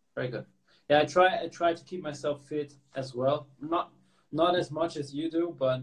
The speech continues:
um, just to, to keep on moving and, and to try to do a little bit of, of, uh, some training every day.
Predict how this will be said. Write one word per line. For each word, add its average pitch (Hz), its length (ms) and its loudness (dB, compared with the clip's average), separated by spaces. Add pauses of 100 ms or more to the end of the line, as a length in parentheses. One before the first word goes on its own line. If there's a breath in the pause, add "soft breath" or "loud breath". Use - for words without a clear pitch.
um, 117 400 -8
just 135 260 -6
to, 127 420 0
to 127 200 -6 (160)
keep 143 240 0
on 127 200 4
moving 131 460 2
and, 113 180 -6 (480)
and - 160 -10
to 135 100 -8
try 127 640 6 (260)
to 139 100 -6
do 147 200 6
a 139 80 10
little 147 160 8
bit 135 220 2
of, 123 160 2 (640)
of, 120 420 -2
uh, 113 640 -2
some 123 200 -8
training 117 440 -2
every 107 200 -4
day. 107 280 -2